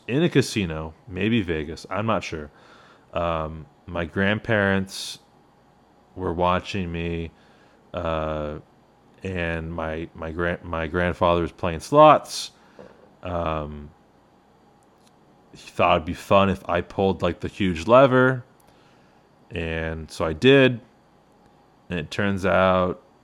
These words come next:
I got some kind of, like, f-, fun little mini jackpot for twenty dollars.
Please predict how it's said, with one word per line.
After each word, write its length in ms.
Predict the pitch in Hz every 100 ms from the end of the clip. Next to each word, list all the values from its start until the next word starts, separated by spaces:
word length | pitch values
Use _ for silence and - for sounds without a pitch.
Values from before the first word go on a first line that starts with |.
| _ _ _ _ _
I 340 | 90 90 87 82
got 340 | 98 92 -
some 180 | - 92
kind 240 | - 92
of, 100 | 90
like, 180 | 90 87 - _ _
f-, 140 | - _
fun 420 | - - 117 104 104
little 320 | 98 87 78 _ _
mini 320 | 101 104 101
jackpot 640 | 85 92 87 - 92 85
for 140 | - 87
twenty 300 | - 92 85
dollars. 640 | 78 78 78 80 - -